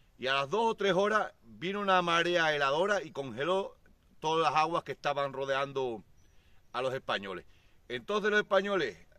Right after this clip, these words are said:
pasaron con, por encima del hielo y atacaron a los holandeses, que tuvieron que salir por patas.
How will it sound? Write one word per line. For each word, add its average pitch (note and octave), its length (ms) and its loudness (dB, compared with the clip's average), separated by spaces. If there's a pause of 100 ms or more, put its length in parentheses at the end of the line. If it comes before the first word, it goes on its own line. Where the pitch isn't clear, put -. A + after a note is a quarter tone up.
(260)
pasaron F3+ 500 0
con, B2 300 -10
por A#2+ 160 -6
encima D#3+ 340 0
del F3 140 4
hielo F#3+ 380 0 (760)
y D3 120 -4
atacaron D3+ 600 0
a D#3+ 60 2
los D3+ 100 0
holandeses, D3+ 760 0 (140)
que C#3 120 -6
tuvieron D#3 320 -6
que D#3+ 140 -4
salir D#3+ 520 0
por A2+ 180 -6
patas. A2 420 -4